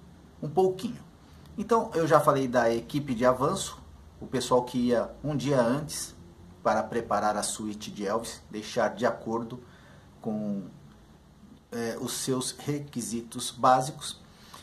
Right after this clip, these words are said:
E também já falei do Coronel Tom Parker, do escritório do Coronel Tom Parker. Muita gente achou que Elvis pagava o hotel, a suíte que ficava reservada para Tom Parker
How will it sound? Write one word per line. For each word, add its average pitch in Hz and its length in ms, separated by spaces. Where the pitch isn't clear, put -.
E 214 300
também 175 420
já 156 140
falei 127 520
do 117 200
Coronel 110 480
Tom 127 240
Parker, - 540
do 101 120
escritório 120 760
do 98 160
Coronel 98 420
Tom 139 240
Parker. - 560
Muita 214 340
gente 156 580
achou 185 600
que 151 400
Elvis 160 560
pagava 117 640
o 117 160
hotel, 113 540
a 104 80
suíte - 540
que - 100
ficava 113 480
reservada 107 580
para 98 240
Tom 104 220
Parker 156 540